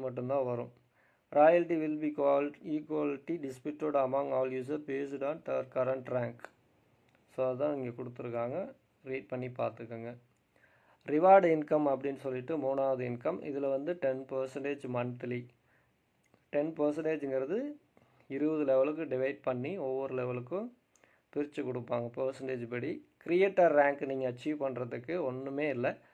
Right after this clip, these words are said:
பத்து பேரை நீங்க வந்து பிரைம் எடுக்க வைக்கணும். உங்களோட டைரக்ட்ல பத்து பேரை பிரைம் எடுக்க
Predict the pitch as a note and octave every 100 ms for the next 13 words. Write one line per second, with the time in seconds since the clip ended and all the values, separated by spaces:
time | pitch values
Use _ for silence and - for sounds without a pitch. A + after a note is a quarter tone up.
0 | _ _ _ _ C#3+ D#3 - - G3 D#3+
1 | F3 F3 D3+ C3+ C3 B2 A#2+ C#3+ A#3 D4
2 | _ _ _ _ _ _ _ _ _ _
3 | _ _ _ _ _ - E3+ G3+ E3+ C#3+
4 | B2 A#2+ A#2+ A#2+ C#3 C#3+ D#3+ D#3+ D#3 D3+
5 | C3+ C3+ C#3 C#3 B2 B2+ D#3+ - - -
6 | - _ C#3+ - F3 E3 E3 F3+ E3 D3
7 | D#3 D3+ D3 D3